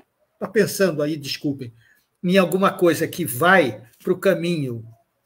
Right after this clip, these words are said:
de uma situação, é, psicodélica, isso está absolutamente verdadeiro, né? Então, na parte final do texto dele, ele vai dizer isso,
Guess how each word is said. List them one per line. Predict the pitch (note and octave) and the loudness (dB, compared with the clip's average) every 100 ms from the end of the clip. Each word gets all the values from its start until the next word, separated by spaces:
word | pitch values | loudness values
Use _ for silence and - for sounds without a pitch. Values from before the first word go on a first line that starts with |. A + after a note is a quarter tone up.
| _ _ _ _ _ | _ _ _ _ _
de | A#2 | -6
uma | E3 F3+ | 0 0
situação, | - F#3+ - F#3 E3 - - F3 C#3+ B2 A2+ _ _ - _ | -2 -6 0 0 0 -4 2 2 2 -4 -12 _ _ -20 _
é, | D3+ C#3+ C#3+ C#3 C#3 C3+ B2+ B2 G#2 - | -2 0 2 2 4 4 4 2 -4 -8
psicodélica, | - - A#3 E3 B2 E3 A#3 G3+ C3+ A#2+ A2 - | -6 -4 2 0 4 2 2 0 -4 -6 -8 -6
isso | A#3 C#4 - C4+ - | -4 -2 -4 -6 -6
está | G#3 G#3 - - F#3+ A3+ - | -8 -6 -6 2 2 2 -2
absolutamente | A3 G#3+ - F#3+ G3 F#3+ C#3 E3+ F#3+ | -2 -2 -6 -4 -4 -4 -4 -6 -8
verdadeiro, | F3+ F#3 F#3 G3 C#3+ C#3 A2+ G#2+ _ _ _ _ A#2+ | -8 -6 -2 0 0 -2 -2 -10 _ _ _ _ -8
né? | C3 F3+ F#3+ _ _ _ _ _ - _ | -4 -4 -8 _ _ _ _ _ -18 _
Então, | E3+ E3+ G#3 G3+ D#3 | -10 4 6 6 4
na | E3+ F#3+ | 4 4
parte | G#3+ G3+ - | 4 2 0
final | - F3+ C3+ F3 A#3+ F#3+ | -6 -4 2 4 4 2
do | C#3+ | -2
texto | C#3 D#3+ D#3 B2+ | -2 -2 -2 -6
dele, | G#2+ F3+ A#3 | -2 0 2
ele | E3+ C#3 | 0 0
vai | E3+ | -2
dizer | F3+ C3 F3+ | -4 -2 -2
isso, | G3+ A3 - - A#2+ | 0 -2 -2 -8 -10